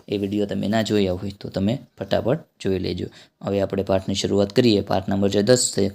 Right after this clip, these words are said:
કબડ્ડી, કબડ્ડી, કબડ્ડી. એનું આપણે સંપૂર્ણ સોલ્યુશન જોવાના છીએ, તો વીડિયોના અંત સુધી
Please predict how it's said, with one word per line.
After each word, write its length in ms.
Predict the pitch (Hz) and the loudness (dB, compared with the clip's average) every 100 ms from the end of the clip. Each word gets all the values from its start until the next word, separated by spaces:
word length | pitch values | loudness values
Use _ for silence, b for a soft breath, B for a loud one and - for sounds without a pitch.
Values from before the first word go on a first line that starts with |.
| - | -4
કબડ્ડી, 380 | 101 104 101 104 | -2 0 0 -2
કબડ્ડી, 520 | 101 95 95 113 311 - _ | -2 -2 0 2 2 -2 _
કબડ્ડી. 380 | - 95 92 92 b b b | -4 -2 -4 -6 b b b
એનું 200 | - 104 | -6 -4
આપણે 180 | 98 101 | -2 2
સંપૂર્ણ 520 | 98 104 104 131 123 | 2 0 4 4 6
સોલ્યુશન 500 | 120 101 101 101 101 | 4 2 2 0 0
જોવાના 380 | 101 110 123 104 | 4 6 6 4
છીએ, 220 | 98 98 | 0 -2
તો 140 | 98 98 | 0 0
વીડિયોના 460 | 98 101 98 101 - | 2 0 0 -2 0
અંત 200 | 120 131 | 0 0
સુધી 340 | 113 101 104 | -2 0 -2